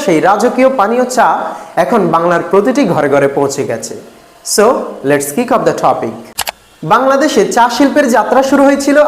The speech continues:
আঠারোশো চল্লিশ সালে। সিলেটের মালনীচড়া চা বাগান ছিল বাংলাদেশের প্রথম চা বাগান। ব্রিটিশরাই প্রথম বাংলাদেশে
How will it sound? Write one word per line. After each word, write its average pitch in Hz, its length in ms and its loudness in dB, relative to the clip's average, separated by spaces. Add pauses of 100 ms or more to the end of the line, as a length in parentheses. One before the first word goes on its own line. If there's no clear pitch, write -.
(100)
আঠারোশো 196 340 0
চল্লিশ 180 380 2
সালে। 131 220 -2 (440)
সিলেটের 285 460 2
মালনীচড়া 254 600 2
চা 247 200 2
বাগান 233 280 2
ছিল 214 200 2 (200)
বাংলাদেশের 208 520 2
প্রথম 185 280 0
চা 170 180 -2
বাগান। 117 300 0 (520)
ব্রিটিশরাই 294 540 2
প্রথম 269 340 2 (180)
বাংলাদেশে 214 440 0